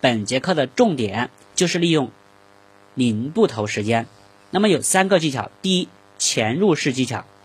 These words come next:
第二，并列式技巧；第三，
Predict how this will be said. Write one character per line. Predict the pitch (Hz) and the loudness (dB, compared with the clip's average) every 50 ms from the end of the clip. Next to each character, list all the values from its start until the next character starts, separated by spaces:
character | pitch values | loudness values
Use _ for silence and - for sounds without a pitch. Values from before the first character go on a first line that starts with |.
| - - - - - - | -20 -20 -20 -20 -6 2
第 | - 175 | 6 6
二， | 165 143 - - - - - - - - | 6 6 4 0 -8 -20 -20 -20 -4 2
并 | - 262 233 180 | 4 4 4 4
列 | 160 139 120 | 2 2 2
式 | 110 - - 127 104 - | 2 0 0 0 -2 -2
技 | - - 135 | -4 -4 -2
巧； | - 127 104 - - - - - - - - - | 0 0 0 -2 -4 -12 -20 -20 -20 -20 -12 -2
第 | - 202 | 0 2
三， | 175 175 156 151 - | 4 4 4 4 2